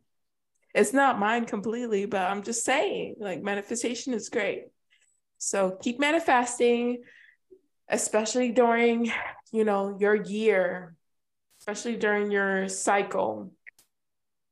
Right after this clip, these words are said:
And just keep talking about it. Keep saying it. Keep thinking it. Keep living it.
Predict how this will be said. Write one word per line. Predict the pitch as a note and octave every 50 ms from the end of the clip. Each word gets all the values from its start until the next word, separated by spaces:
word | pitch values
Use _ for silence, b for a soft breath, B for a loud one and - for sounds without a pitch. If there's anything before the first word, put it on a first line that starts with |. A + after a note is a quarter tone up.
| _ _
And | - G#3+ F#3+
just | - D#4+ - - -
keep | - - A#3 A#3 A#3 -
talking | - - A3+ A3+ B3 C4+ - A3 G#3 G#3
about | F#3+ F#3+ F#3 G#3+ - G3
it. | G3 - - - - -
Keep | - - A3 A#3 A#3 A3+ A#3 - -
saying | - - - - A3+ A#3 C4 C4 A#3+ A3 G3+
it. | F#3 - - - - _ _
Keep | - - G#3+ A3+ A#3 A#3 - - - _ _ _ _ _ -
thinking | A3 A#3+ B3+ B3 - B3 A3 -
it. | G#3 G3+ - - - -
Keep | - - A3+ A3+ G#3 - -
living | - - - G#3+ A#3 A3+ A#3 A3+ G#3
it. | G3 G#3 F#3 - - - -